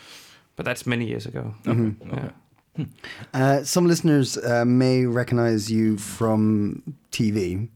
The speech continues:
Speaker 1: Mm-hmm.
Speaker 3: You did Joe Tech,
Speaker 1: Yes.
Speaker 3: the, the, the, the show.
Speaker 1: Yeah.
Speaker 3: Where does that fit into this? From scat
Speaker 1: Oh.
Speaker 3: to architecture to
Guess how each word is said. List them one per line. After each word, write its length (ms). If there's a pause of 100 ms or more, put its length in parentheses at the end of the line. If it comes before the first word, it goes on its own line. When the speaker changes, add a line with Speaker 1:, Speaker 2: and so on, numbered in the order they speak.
(180)
Speaker 1:
Mm-hmm. 380
Speaker 3:
You 80
did 200
Joe 220
Tech, 460 (400)
Speaker 1:
Yes. 100
Speaker 3:
the, 120
the, 180
the, 200
the 160
show. 380 (220)
Speaker 1:
Yeah. 200 (800)
Speaker 3:
Where 520
does 220
that 260
fit 220
into 220
this? 340 (680)
From 280
scat 400
Speaker 1:
Oh. 200
Speaker 3:
to 400 (100)
architecture 680
to 500